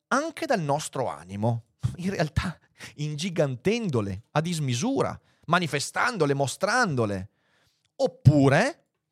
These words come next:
accettarle, accettarle per quello che sono, segni di quello attraverso cui siamo passati.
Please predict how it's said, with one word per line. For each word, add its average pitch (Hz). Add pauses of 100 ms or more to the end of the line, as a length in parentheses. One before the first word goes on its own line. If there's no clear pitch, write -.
(160)
accettarle, 107
accettarle 294
per 185
quello 262
che 180
sono, 95 (280)
segni 196 (400)
di -
quello 131
attraverso -
cui 403
siamo -
passati. -